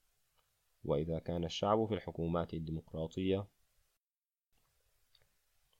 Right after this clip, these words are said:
وإذا كان الشعب في الحكومات الديمقراطية هو صاحب السيادة ومصدر كل السلطات،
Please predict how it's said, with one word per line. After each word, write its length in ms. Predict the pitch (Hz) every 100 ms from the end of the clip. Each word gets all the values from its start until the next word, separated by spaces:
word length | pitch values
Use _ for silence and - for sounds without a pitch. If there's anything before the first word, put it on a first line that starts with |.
| -
وإذا 360 | 92 82 80 80
كان 240 | - 82
الشعب 420 | 82 - 98 101
في 120 | 101 87
الحكومات 540 | - 80 80 85 -
الديمقراطية 880 | 78 80 78 82 78 87 90 87 90
هو 180 | 85 76
صاحب 380 | - 82 82 80
السيادة 680 | - 73 85 87 90 82
ومصدر 460 | 80 82 87 87 82
كل 220 | - 78
السلطات، 680 | 78 - 76 76 80 82